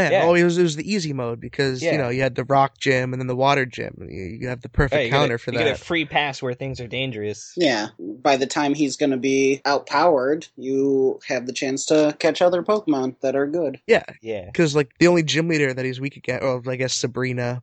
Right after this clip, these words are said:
Speaker 1: but, you know, Blaine, and by then you have to have Surf to even get there, so you already have your water type.
Speaker 3: Yeah.
Speaker 2: Yeah.
Speaker 3: By the time you get to the grass gym, you, you can have a Growlithe, depending on which version you're in.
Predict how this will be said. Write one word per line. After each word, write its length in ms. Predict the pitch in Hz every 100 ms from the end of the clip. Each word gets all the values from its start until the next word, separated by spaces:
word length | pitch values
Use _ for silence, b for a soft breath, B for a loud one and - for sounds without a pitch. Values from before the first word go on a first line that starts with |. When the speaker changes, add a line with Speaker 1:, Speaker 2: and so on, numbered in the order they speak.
| _
Speaker 1:
but, 240 | 120 120 - - -
you 80 | 131
know, 160 | 117
Blaine, 800 | 123 131 139 151 127 123 123 123 - _
and 300 | 131 120 117 - -
by 140 | 139
then 200 | 135 143
you 80 | 131
have 260 | 123 139 -
to 80 | 127
have 180 | 127
Surf 280 | - 127 127
to 80 | 135
even 180 | 123 120
get 240 | 131 -
there, 300 | 120 117 127
so 240 | - 110 113
you 140 | 113
already 220 | 123 131
have 200 | 127 139
your 100 | 120
water 280 | 123 131 120
type. 340 | 120 120 123 - -
Speaker 3:
Yeah. 260 | 123 107
Speaker 2:
Yeah. 200 | 113 104 107 _ _ _
Speaker 3:
By 140 | 110
the 60 | 107
time 260 | - 139 131
you 80 |
get 180 | 123 139
to 100 | -
the 60 | 131
grass 380 | 131 131 131 -
gym, 240 | 139 139
you, 160 | 139 131 139 -
you 160 | 139
can 180 | - 135
have 200 | 131 127
a 60 | 123
Growlithe, 500 | 123 120 117 120 -
depending 400 | 135 139 123 127
on 120 | 131
which 180 | 131 -
version 400 | 127 120 117 127
you're 180 | 120 120
in. 200 | 123